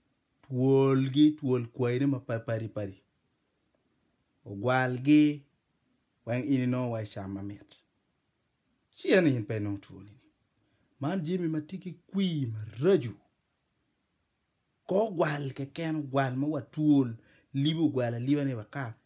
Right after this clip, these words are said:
A ywa kwi po gwal. Si ini lo ko. Jimmy ni eno dok. Jimmy ma, ma, mi ana mo ma re. Ka de bene onyi kome.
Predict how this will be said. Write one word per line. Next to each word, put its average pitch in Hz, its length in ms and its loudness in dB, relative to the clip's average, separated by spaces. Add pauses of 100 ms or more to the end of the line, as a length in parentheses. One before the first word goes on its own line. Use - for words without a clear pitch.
(140)
A - 60 -14
ywa 131 540 0
kwi 113 240 -4
po 98 160 -10
gwal. 95 180 -16 (1040)
Si - 120 -10
ini 202 320 2
lo 185 200 -4
ko. 170 280 -10 (280)
Jimmy 123 260 0
ni 104 140 -10
eno 107 220 -10
dok. 104 200 -16 (200)
Jimmy 127 220 -8
ma, 110 100 -14 (160)
ma, 120 160 -12 (420)
mi 135 160 0
ana 104 140 -8
mo 123 420 -2
ma 131 200 -2
re. 185 200 -6 (720)
Ka 123 180 0
de 113 100 -2
bene 110 240 -4
onyi 135 280 2
kome. 127 400 -4